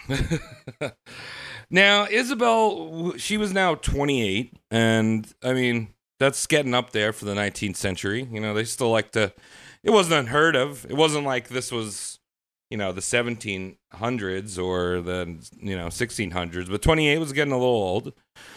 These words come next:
Um, so she was trying to hurry up and seal the deal and get married 'cause people were starting to think, "Ooh, is this lady a spinster?" You know, is she just gonna be unwed?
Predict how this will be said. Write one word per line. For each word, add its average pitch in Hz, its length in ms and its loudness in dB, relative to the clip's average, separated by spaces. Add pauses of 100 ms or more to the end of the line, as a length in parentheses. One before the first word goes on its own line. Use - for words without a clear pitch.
(340)
Um, 113 680 2 (1080)
so 165 240 4
she 190 160 2
was 185 100 0
trying 233 200 4
to 185 100 2
hurry 175 340 4
up 143 140 2
and 123 100 -4
seal 143 300 2
the 123 100 -2
deal 117 320 -2
and 117 80 -4
get 110 180 0
married 101 540 0
'cause 104 160 -8
people 143 260 -4
were 131 120 2
starting 117 300 0
to 107 60 0
think, 110 300 -2
"Ooh, 180 380 2
is 123 240 -4
this 143 160 -2
lady 143 240 4
a 113 40 0
spinster?" 139 800 0
You 131 140 -6
know, 127 200 -2
is 107 100 -4
she 117 160 -8
just 110 160 -12
gonna 117 160 -4
be 110 160 -6
unwed? 113 680 -2